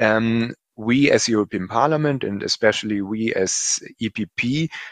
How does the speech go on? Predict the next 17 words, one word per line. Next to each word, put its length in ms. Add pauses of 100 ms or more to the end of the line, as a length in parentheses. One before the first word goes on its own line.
(140)
achieved 640
a 60
lot 300
of 300
improvements 720
when 180
it 160
coming 920
to 640
regulatory 720
sandboxes, 1080 (400)
real 360
world 320
testing, 960 (280)
um, 500 (760)
to 220
other, 520